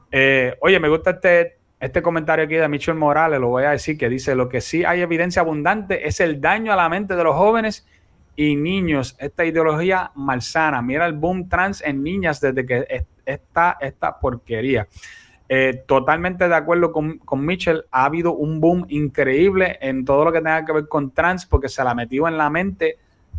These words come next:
a gente jóvenes de que ellos son trans. Oye, una cosa bien revelador fue una entrevista que yo vi, eh, no sé si fue con,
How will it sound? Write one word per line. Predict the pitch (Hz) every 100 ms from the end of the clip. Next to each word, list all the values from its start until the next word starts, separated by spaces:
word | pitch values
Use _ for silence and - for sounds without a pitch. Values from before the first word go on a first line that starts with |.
| -
a | 127
gente | 117 147 165
jóvenes | 147 180 190 180 156
de | 131
que | 135
ellos | 151
son | - 160 143
trans. | 156 156 151 -
Oye, | 156 175 131 - 139
una | 160 175
cosa | 185 185
bien | 165 185
revelador | 190 190 175 160 156 185 185 - _ _ _ _ -
fue | 147 165 175 165
una | 139 147 170 165 160 147 -
entrevista | 143 143 147 139 170 175 143 127
que | 127
yo | 127 139
vi, | 156 156 143 _
eh, | 123 123 123 117 107 - - - - 123
no | 127
sé | 165
si | 156 160
fue | - 156 151
con, | 151 143 131 120 107